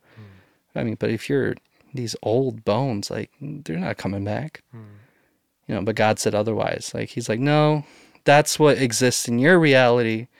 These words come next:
Speaker 2: but I'm not limited to your reality."
Speaker 1: Hmm.
Speaker 2: And he brought those bones back to life. And, and it's just, I find that so comforting, because even if my reality was negative or was awful or hopeless, or someone's reality out there is just,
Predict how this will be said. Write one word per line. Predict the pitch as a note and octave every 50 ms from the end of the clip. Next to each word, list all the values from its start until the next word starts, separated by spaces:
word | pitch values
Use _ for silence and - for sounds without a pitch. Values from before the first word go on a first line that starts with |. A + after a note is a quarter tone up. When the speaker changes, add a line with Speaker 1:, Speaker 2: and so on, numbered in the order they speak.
| _ _ _ _ _ _ _ _ _
Speaker 2:
but | - C3
I'm | C#3 D3+
not | D3+ C#3 B2+ A#2+
limited | B2 A#2+ A#2+ A#2+ B2 A#2+ A#2 A2+ G#2+ -
to | - - - B2+
your | A2 A2 A#2+ A#2 A#2 A2
reality." | G#2+ A2 G#2+ G#2+ G#2+ A2 G#2+ G#2+ G#2+ - A#2 B2 - _ _ _ _ -
Speaker 1:
Hmm. | A2+ G#2+ G#2 G2+ G2+ G#2+ _ -
Speaker 2:
And | A#2 A2+
he | A2
brought | - A2 G#2+ - -
those | A2 -
bones | - - G#2 G#2 -
back | - - G#2+ - -
to | - -
life. | A2+ A#2 A#2+ A#2 -
And, | - - C#3+ C#3+ C#3+ D3
and | D#3 D3+
it's | D3+ C3+ -
just, | - D3 - -
I | C#3 B2+
find | - C#3+ D3 E3
that | E3+ D#3+
so | - - D3+ B2+
comforting, | - - D3+ F3 - G#3+ E3+ C#3+ B2+
because | A#2+ A2+ - C3+ B2+ A#2+ - - - - - - - - - _ _ _ _ _ _ _ _ _ -
even | F3 F3 F#3 G3
if | F3 C#3
my | C#3+ C#3+ C#3+ C3+ C3+ C#3+ D#3
reality | D#3+ D3+ D3 C3+ B2+ B2 B2 B2+ B2+ B2+ A#2 A2+ G#2+ G#2+ A2 G#2+ G#2 - _ _ _ _ _ _ _ _ _ _ _ _ _ _ _ _ - - _ _ _ _ _ _ _ _ _ _ _ _
was | - C#3+ C#3 A#2 -
negative | C3 C3 B2 B2 A#2+ B2 A#2+ A#2+ B2 A#2+ A#2+
or | A#2 A2
was | A2+ A2+ G#2+ -
awful | - A#2+ A#2+ B2+ B2 - - C#3+
or | C3 B2 A#2+ A#2 A2+ G#2+ G#2
hopeless, | - - C3 B2+ B2 - - B2+ B2+ B2+ A#2+ - -
or | B2+ A#2+ A2+
someone's | G#2 - - C3 C3 C3 B2 B2 A2+ G#2+ -
reality | B2+ B2 B2 A#2+ A#2+ B2 A#2+ A#2 A#2+
out | A2 A2 A2+ A2 -
there | - A#2+ A#2+ A2+
is | G#2+ D#2+ A#2 G2+ -
just, | - - A2 A2 G#2+ - - - -